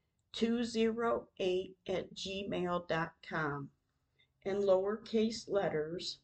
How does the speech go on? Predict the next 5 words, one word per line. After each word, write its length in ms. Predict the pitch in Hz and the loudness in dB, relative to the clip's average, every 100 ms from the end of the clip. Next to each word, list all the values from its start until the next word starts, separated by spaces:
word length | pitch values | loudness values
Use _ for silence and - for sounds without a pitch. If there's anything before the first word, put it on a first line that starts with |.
| _ _ _ _ - | _ _ _ _ 2
S 380 | 202 214 - - | 4 4 0 -8
D 360 | - 226 196 | 0 2 2
McMahon, 800 | 170 156 - 175 156 143 156 202 - _ _ _ _ _ _ _ _ _ _ _ _ - | 0 -4 -4 -2 0 2 0 -2 -8 _ _ _ _ _ _ _ _ _ _ _ _ 2
nineteen 880 | 214 214 - - 226 208 202 220 214 | 4 4 0 -4 0 2 2 0 2
fifty-nine 1000 | 202 208 - 233 240 220 175 156 160 | 2 2 0 -4 0 2 2 0 -2